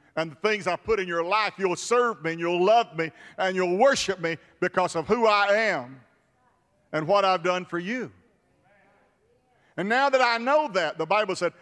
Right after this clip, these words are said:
"Ye have not chosen me, I have chosen you." And Jesus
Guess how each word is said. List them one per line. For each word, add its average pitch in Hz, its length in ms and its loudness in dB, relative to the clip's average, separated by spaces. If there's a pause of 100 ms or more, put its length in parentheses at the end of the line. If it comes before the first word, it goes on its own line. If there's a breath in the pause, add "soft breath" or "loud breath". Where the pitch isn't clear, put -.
(140)
"Ye 190 100 -4
have 240 140 0
not 208 220 -2
chosen 175 540 -4
me, 226 160 -4
I 208 140 0
have 208 180 -4
chosen 190 480 -4
you." 240 320 -10 (1300 soft breath)
And 196 160 -4
Jesus 208 580 -2